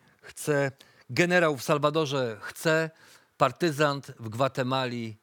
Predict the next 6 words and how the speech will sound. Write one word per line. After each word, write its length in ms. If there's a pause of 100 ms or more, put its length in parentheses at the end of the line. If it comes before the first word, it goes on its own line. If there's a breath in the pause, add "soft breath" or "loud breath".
(260)
chce". 560 (2000)
Dzisiaj 420 (1080 soft breath)
wielu 420
z 100
nas 320
pewnie 400